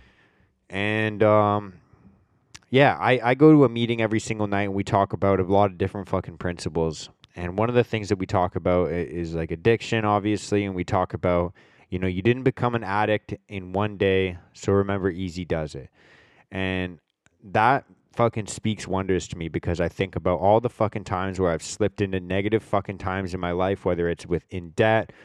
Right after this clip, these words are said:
or I've ruined my fucking relationship, or I fucking injured myself, or whatever it is. And it's like ninety-nine percent of the fucking time, it doesn't happen in one day. You know, it's always the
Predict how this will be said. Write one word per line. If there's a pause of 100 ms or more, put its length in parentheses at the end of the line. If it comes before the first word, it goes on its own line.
(160)
or
I've
ruined
my
fucking
relationship, (320)
or
I
fucking
injured
myself,
or
whatever
it
is. (840)
And
it's
like
ninety-nine
percent
of
the
fucking
time,
it
doesn't
happen
in
one
day. (480)
You
know,
it's
always
the